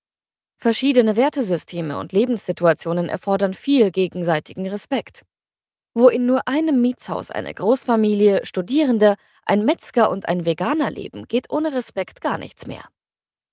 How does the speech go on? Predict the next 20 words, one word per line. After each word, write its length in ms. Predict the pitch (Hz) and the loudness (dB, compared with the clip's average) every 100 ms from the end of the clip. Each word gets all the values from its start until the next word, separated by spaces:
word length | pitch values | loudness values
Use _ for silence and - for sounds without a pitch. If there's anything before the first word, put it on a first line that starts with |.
| _ _ _ _ - | _ _ _ _ 2
Leider 440 | 254 240 233 226 | 4 4 2 0
hat 140 | 247 | -4
es 120 | - - | -8 -6
die 160 | 233 | 0
Evolution 560 | 220 202 196 - 202 190 | 0 2 0 0 -2 2
so 180 | 233 247 | 4 4
eingerichtet, 840 | 190 190 175 170 - 175 - - | 2 -2 -2 -2 0 -2 -2 -4
dass 180 | 160 - | -4 0
wir 140 | 165 | -2
Respekt 580 | 165 - - 240 - - | -2 -4 -2 -2 -2 -4
am 120 | 208 | -4
ehesten 460 | 185 190 180 - 175 | 2 0 0 -6 0
den 220 | 233 226 | 2 2
Menschen 320 | 170 165 196 | 0 -2 -6
erweisen, 520 | - 185 185 190 208 | -6 0 2 2 0
die 100 | 190 | -2
uns 200 | 202 190 | -4 -2
möglichst 520 | 202 196 - 160 - - | 0 0 0 -8 -8 -2
ähnlich 420 | 214 175 - - | -2 0 -6 -12
sind. 340 | - - - | -12 -12 -16